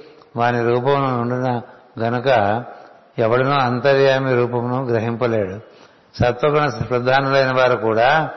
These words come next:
ఇతనిని సూటిగా చూడలేరు. రజస్తమస్సుల్లో ఉండేటువంటి వాళ్ళు ఎలాగూ చూడలేరు. రజస్తమస్సులు ఉన్న విషయాన్ని ఉన్నట్టుగా చూపించవు.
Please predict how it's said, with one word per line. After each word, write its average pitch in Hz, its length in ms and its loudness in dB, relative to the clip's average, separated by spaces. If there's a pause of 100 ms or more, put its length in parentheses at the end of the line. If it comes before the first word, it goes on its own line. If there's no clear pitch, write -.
(460)
ఇతనిని 135 440 0
సూటిగా 135 600 -2 (100)
చూడలేరు. 98 640 -6 (1300)
రజస్తమస్సుల్లో 139 960 -2
ఉండేటువంటి 123 480 -4
వాళ్ళు 117 240 0
ఎలాగూ 123 300 0
చూడలేరు. 110 480 -4 (720)
రజస్తమస్సులు 135 720 -2
ఉన్న 127 260 -4
విషయాన్ని 131 460 -4
ఉన్నట్టుగా 123 480 -6
చూపించవు. 107 400 -10